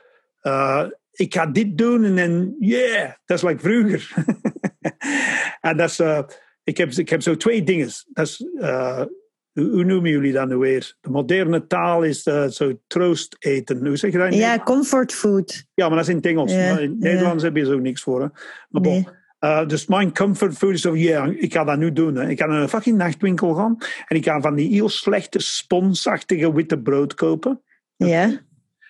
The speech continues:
Speaker 1: En, eh, een kleintje, hè, want ik wil niet, <laughs> want ik ga toch de helft moeten wegsmijten.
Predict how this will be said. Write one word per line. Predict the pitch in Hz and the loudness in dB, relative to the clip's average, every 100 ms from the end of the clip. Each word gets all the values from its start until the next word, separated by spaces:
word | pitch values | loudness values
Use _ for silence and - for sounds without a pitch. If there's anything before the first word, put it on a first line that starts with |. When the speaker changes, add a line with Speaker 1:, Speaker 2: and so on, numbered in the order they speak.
| - - | -20 -4
Speaker 1:
En, | 156 156 156 | 0 2 2
eh, | 151 170 | 2 0
een | 247 | -2
kleintje, | - 190 156 - 131 | 0 0 0 -2 -2
hè, | 165 | 0
want | 143 | 0
ik | 127 | 0
wil | 139 | 0
niet, | 143 147 - - - | 0 0 -2 -4 -8
<laughs> | - - 156 | -10 -6 -6
want | 135 | -4
ik | 139 | -2
ga | 147 | -2
toch | 131 165 | -2 -2
de | 160 | 0
helft | 147 151 147 | 2 0 -2
moeten | 156 147 | -4 0
wegsmijten. | 139 131 156 143 - | -2 -2 -2 -2 -2